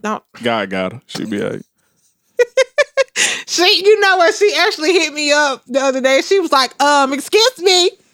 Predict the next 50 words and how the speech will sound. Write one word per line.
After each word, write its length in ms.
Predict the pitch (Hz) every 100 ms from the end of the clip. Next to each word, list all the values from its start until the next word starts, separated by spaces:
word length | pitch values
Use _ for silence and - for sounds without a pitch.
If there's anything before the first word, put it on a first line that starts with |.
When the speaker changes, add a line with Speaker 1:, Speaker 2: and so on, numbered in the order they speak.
| _ -
Speaker 1:
Like, 240 | 311 294
what? 260 | 254 320 285
What's 140 | 320
Speaker 2:
The 60 | 440
fuck 80 | 269
Speaker 1:
up? 60 | -
Speaker 2:
she 160 | 269
excuse 360 | 233 220 269 262
you 100 | 302
Speaker 1:
She 140 | - 440
Speaker 2:
for? 40 |
Speaker 1:
was 100 | 392
like, 120 | 311
"What 80 | 302
the 60 | 403
fuck 240 | 359 -
y'all 180 | 381 370
got 180 | 339 320
going 260 | 302 311 311
on?" 220 | 359 294
I'm 80 | 311
like, 300 | 277 247 185
"What, 240 | 285 277 -
what 160 | 254 269
the 40 |
fuck 200 | 285 262
you 60 | 247
talking 280 | 339 277
about? 200 | 220 208 - _ _ _ -
Bitch, 240 | 285 427
I 140 | 392 415
ain't 100 | 427
been 120 | 453
getting 140 | 381 370
no 120 | 359
damn 220 | 381 359
updates 480 | 381 403 370 330 370
on 140 | 330 330
YouTube. 400 | 453 - 349 330
I 100 | 349
ain't 80 |
got 140 | 381 359
nothing 220 | 403 370
to 40 |
listen 240 | 381 480 320
to 140 | 339
while 140 | 330 311
I'm 80 | 320
at 140 | 320
work." 280 | 339 359 285